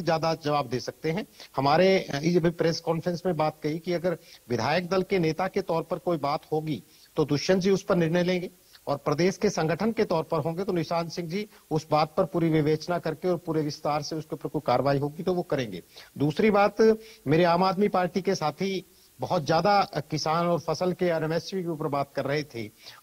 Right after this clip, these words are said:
आज भी गठबंधन सरकार ने एमएसपी पर पिछले साढ़े चार साल में अधिकतम फसलों को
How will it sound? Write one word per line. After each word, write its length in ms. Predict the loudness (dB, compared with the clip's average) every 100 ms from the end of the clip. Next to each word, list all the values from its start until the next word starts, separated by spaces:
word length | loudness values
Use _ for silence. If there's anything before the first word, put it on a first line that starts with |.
| 0
आज 280 | 2 4 4
भी 300 | 4 6 4
गठबंधन 540 | 2 2 2 2 2
सरकार 500 | 2 0 2 2 2
ने 280 | 2 2 2 -2 -16 -14 -4
एमएसपी 520 | 0 0 0 0 0
पर 240 | 2 0 0
पिछले 320 | -4 -2 -2
साढ़े 320 | 0 0 0
चार 280 | 0 -2 -2
साल 320 | -2 -2 -2
में 240 | -2 -2 -4 -8 -16 -6
अधिकतम 560 | -2 0 -2 0 0
फसलों 540 | 0 -2 -4 -2 0 -2
को 460 | 0 0 2 2